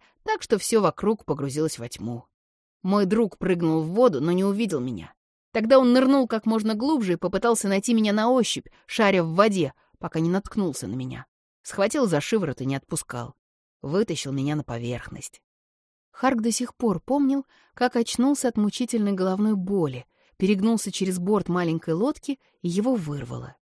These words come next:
Джелд сидел рядом с ним всю дорогу до леди Скрейва и крепко держал, чтобы Харк не упал за борт. Оба промокли, страшно замерзли и тряслись.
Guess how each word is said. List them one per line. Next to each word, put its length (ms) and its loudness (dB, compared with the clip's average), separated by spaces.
Джелд 380 2
сидел 260 -2
рядом 300 0
с 120 -6
ним 140 2
всю 140 -4
дорогу 340 2
до 180 0
леди 180 -2
Скрейва 480 -2
и 80 -10
крепко 380 -4
держал, 520 -4
чтобы 280 -4
Харк 360 -6
не 80 0
упал 320 -4
за 240 -8
борт. 200 -20
Оба 240 2
промокли, 600 2
страшно 460 -2
замерзли 520 0
и 140 -8
тряслись. 680 -8